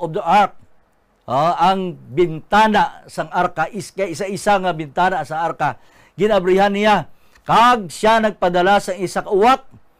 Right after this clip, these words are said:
Kag samtang ginbuy-an niya ining uwak, ang uwak nga iyang gibuy-an, mga kauturan, wala nagbalik.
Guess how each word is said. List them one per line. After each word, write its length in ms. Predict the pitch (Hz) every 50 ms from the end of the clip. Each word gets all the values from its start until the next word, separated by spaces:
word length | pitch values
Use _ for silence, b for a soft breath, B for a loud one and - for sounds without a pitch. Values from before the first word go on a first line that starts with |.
| _ _ _ _ _ _ _ _ _ _ _ _ _ _
Kag 320 | - 233 254 269 269 226
samtang 560 | 202 - - 277 311 302 262 - 277 277 262 254
ginbuy-an 560 | 262 247 220 214 247 254 254 240 233 240 240
niya 160 | 233 240 240
ining 240 | 226 214 220 233 214
uwak, 480 | 214 226 214 202 196 202 214 - - - _ _ _ _ _ _ _ _ _ _ -
ang 480 | 220 233 233 233 233 233 226 220 220
uwak 480 | 233 208 190 196 214 240 294 302 - - - _ _ _ _ _ _ _ _ _ _ _ _ _ _ _ _ - _ _ - -
nga 120 | 175 202 220
iyang 240 | 208 214 226 226 196
gibuy-an, 480 | 190 202 180 180 196 202 214 196 196 202
mga 220 | 190 185 180 180 190
kauturan, 460 | 180 - 175 170 160 165 175 208 247 262 220 - - - - - _ _ _ _ _ _ _ _ _ _ _ _ _ _ _ _ _ _ _ _ _ _ _ _ _ _ _ _ _ _ _ _ _ _ _ _ _ _ _ _ _ _ _ _ _ _ _ _ _ _ _ _ _ _ _ _ -
wala 240 | 160 202 240 269 269
nagbalik. 480 | 262 277 226 214 277 277 302 262 -